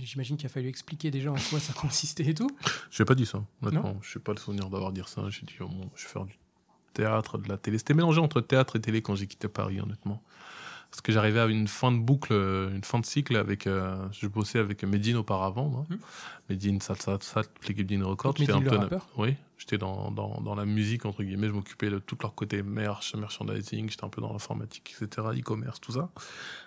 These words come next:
Speaker 2: Et, euh, c'était vraiment cool, hein. Franchement, j'ai bossé, euh, huit ans avec eux. C'était de, de vingt ans à, de vingt ans à vingt-sept ans. J'ai bossé avec eux, c'était exceptionnel. Et, euh, j'arrivais un peu à une fin de cycle où, euh, où, euh,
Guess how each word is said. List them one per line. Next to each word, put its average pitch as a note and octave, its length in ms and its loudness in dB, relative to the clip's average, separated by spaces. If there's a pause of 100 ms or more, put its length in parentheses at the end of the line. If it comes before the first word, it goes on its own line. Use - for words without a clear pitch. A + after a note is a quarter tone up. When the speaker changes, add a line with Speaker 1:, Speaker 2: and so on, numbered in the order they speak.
(160)
Speaker 2:
Et, G#2+ 120 -2
euh, G#2 120 -4
c'était - 160 -4
vraiment B2+ 260 6
cool, C3 200 0
hein. A#2+ 80 -2
Franchement, - 320 -6
j'ai A2 80 -4
bossé, A2 300 -8
euh, G#2+ 180 -4
huit A2 260 -8
ans A#2 60 -2
avec G#2+ 260 -6
eux. A#2+ 60 -2
C'était A#2 220 -6
de, G#2 220 -2
de G#2 100 0
vingt A2 340 2
ans A2 300 0
à, G#2 240 -4
de G#2+ 80 -2
vingt G#2 240 0
ans G#2+ 160 2
à G2+ 80 -4 (260)
vingt-sept A2+ 480 -4
ans. A2+ 220 0
J'ai G#2+ 120 -8
bossé - 180 -8
avec A2 140 -8
eux, - 40 -16
c'était - 160 -14
exceptionnel. A2 480 -8 (1080)
Et, - 60 0
euh, G#2 600 4 (240)
j'arrivais A#2+ 300 4
un B2 80 2
peu B2 120 0
à - 40 2
une A#2 60 0
fin A2+ 200 0
de A2 60 -4
cycle - 380 -6
où, A2+ 140 0
euh, A2 180 -2 (1040)
où, B2 140 2
euh, G#2+ 120 2